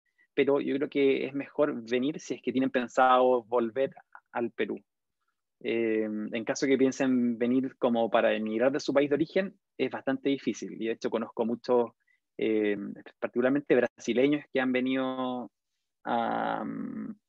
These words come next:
a Canadá por esta vía, tratando de, de, de, de salir de, de Brasil, y después es muy difícil para ellos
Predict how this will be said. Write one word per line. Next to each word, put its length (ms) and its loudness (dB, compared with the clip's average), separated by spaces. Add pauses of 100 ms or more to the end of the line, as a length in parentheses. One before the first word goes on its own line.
(380)
a 120 0
Canadá 360 2
por 120 4
esta 200 0
vía, 220 6
tratando 380 0
de, 180 2
de, 260 -4
de, 180 -6
de 240 -14
salir 360 -2
de, 260 0
de 120 0
Brasil, 420 0 (420)
y 140 2
después 560 4
es 60 -4
muy 160 2
difícil 420 0 (160)
para 240 4
ellos 240 0